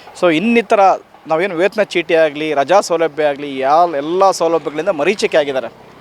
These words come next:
ಈ ವರ್ಕರ್ಸ್. ಅದಕ್ಕೋಸ್ಕರ ನಾವು ಎ ಐ ಯು ಟಿ ಯು ಸಿ ಜಿಲ್ಲಾ ಸಮಿತಿ ವತಿಯಿಂದ ಇವತ್ತು ಪ್ರತಿಭಟನೆ ಮಾಡ್ತಾ ಇರ್ತಕ್ಕಂಥದ್ದು ಈ ಉದ್ದೇಶಕ್ಕೋಸ್ಕರ. ಇಲ್ಲಿ ನಾವು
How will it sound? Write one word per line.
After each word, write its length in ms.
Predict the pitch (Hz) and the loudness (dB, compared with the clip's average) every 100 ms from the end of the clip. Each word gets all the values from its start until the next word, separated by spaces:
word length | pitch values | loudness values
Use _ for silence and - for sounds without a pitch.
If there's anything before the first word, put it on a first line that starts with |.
| - - 151 | -20 -12 -4
ಈ 20 | |
ವರ್ಕರ್ಸ್. 460 | 151 - 151 - - - - - - | -2 -2 -4 -6 -14 -20 -20 -20 -10
ಅದಕ್ಕೋಸ್ಕರ 520 | 143 196 196 190 - 175 | -4 -2 0 -2 -2 0
ನಾವು 240 | 175 175 | 2 2
ಎ 160 | 147 160 | 2 2
ಐ 100 | 185 | 2
ಯು 120 | 170 | 0
ಟಿ 160 | 165 170 | -4 -6
ಯು 180 | 160 | -6
ಸಿ 140 | 151 165 | -8 -8
ಜಿಲ್ಲಾ 280 | 143 151 175 | -6 -2 0
ಸಮಿತಿ 320 | 170 160 160 | -2 -6 -6
ವತಿಯಿಂದ 300 | 147 151 147 | -6 -4 -4
ಇವತ್ತು 220 | 143 - | -4 -6
ಪ್ರತಿಭಟನೆ 420 | 139 160 156 156 | -6 -4 -4 -2
ಮಾಡ್ತಾ 280 | 151 143 143 | -4 -2 -4
ಇರ್ತಕ್ಕಂಥದ್ದು 600 | 131 131 127 135 131 226 | -8 -8 -8 -8 -6 -6
ಈ 140 | 160 | -4
ಉದ್ದೇಶಕ್ಕೋಸ್ಕರ. 840 | 147 131 160 160 151 143 135 - 160 220 - - - - | -6 0 0 0 -4 -6 -6 0 2 2 -2 -18 -14 -4
ಇಲ್ಲಿ 180 | 165 214 | 0 2
ನಾವು 500 | 190 175 185 170 | 4 4 2 -2